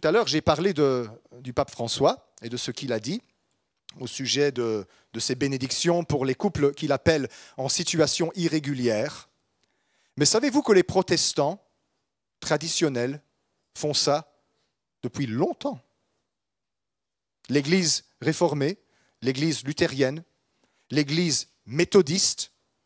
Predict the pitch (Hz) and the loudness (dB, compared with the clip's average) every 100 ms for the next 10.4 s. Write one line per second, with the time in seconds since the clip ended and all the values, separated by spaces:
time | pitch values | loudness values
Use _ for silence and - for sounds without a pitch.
0 | _ _ _ _ _ _ - 165 160 127 | _ _ _ _ _ _ -4 -2 -2 4
1 | 202 220 196 - - 202 175 127 110 143 | 4 6 0 0 -4 -2 -4 -6 -2 0
2 | 139 147 160 - 165 156 170 151 160 185 | 0 0 -2 -2 -2 -2 0 -2 -2 -8
3 | _ _ _ _ _ _ _ _ 143 - | _ _ _ _ _ _ _ _ -4 -2
4 | 175 143 131 180 - 170 - 254 - 156 | 0 0 0 0 0 0 2 0 -2 -2
5 | 147 135 123 127 110 110 95 - _ _ | -2 -2 -2 -4 -4 -8 -10 -12 _ _
6 | - 160 170 156 226 180 160 - 254 202 | -8 -6 -2 0 0 -2 -6 -2 -2 0
7 | 160 240 180 - - 165 214 139 240 - | -2 -2 -4 -10 -2 4 4 4 4 4
8 | 262 220 180 254 - - 160 180 185 220 | 4 4 2 2 -4 -2 2 4 4 2
9 | 208 156 208 - 180 214 240 - 165 175 | 0 2 2 6 6 6 2 2 2 2
10 | 170 - 185 131 | 0 2 2 2